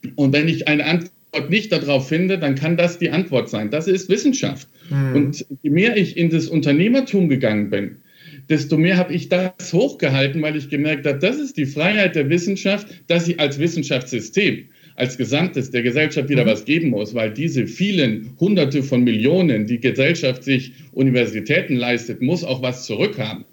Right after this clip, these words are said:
Speaker 2: Mhm.
Speaker 1: Im Sinne von Transfer. Bin ich ein ganz großer Freund, kannst du dir vorstellen.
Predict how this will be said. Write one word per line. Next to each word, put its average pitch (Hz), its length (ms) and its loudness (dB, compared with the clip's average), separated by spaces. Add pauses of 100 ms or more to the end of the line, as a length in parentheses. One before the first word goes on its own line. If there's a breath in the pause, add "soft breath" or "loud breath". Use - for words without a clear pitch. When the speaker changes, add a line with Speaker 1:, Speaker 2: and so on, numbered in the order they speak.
(300 loud breath)
Speaker 2:
Mhm. 123 140 -8
Speaker 1:
Im 110 80 -4
Sinne 120 200 4
von 120 180 0
Transfer. 101 520 -4
Bin 139 160 2
ich 117 120 2
ein 113 60 0
ganz 160 220 2
großer 135 260 2
Freund, 143 320 0
kannst 123 160 -4
du 139 40 0
dir 131 40 -2
vorstellen. 139 380 2